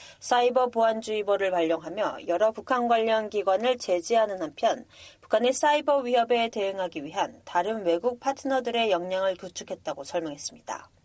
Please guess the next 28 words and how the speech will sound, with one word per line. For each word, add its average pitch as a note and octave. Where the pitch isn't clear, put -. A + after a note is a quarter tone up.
미국과 B3
한국은 B3+
지난 B3
이천이십일 A3+
년 B3+
점증하는 A3+
글로벌 B3+
사이버 A3+
위협에 G3
대응하기 E3+
위한 D#3+
미한 A#3
사이버 D4
워킹그룹을 A3
출범해 D#3+
양국 F#3+
간 B3+
공동 A#3+
대처 G#3+
및 A#3+
협력 C#4+
체계를 A#3
강화해 G3+
나가고 D#3
있습니다. -
브이오에이 B3+
뉴스 C#4
이조은입니다. G#3+